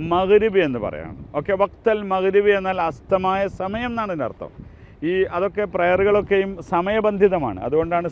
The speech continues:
സമയത്തിൻ്റെ പേരാണ്. ഓക്കെ, അപ്പോൾ ഒന്ന് ഗർബ് ഷംസ്, സൂര്യൻ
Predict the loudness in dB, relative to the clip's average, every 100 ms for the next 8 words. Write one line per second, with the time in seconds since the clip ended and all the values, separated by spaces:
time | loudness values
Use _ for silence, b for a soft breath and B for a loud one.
0 | -6 -4 -2 -2 -2 0 0 0 0 -2
1 | -6 -6 -4 -2 -4 B B B B 0
2 | 4 4 4 -4 -8 b b -2 4 6
3 | 4 4 2 2 0 -2 0 -4 -8 -4
4 | 0 2 2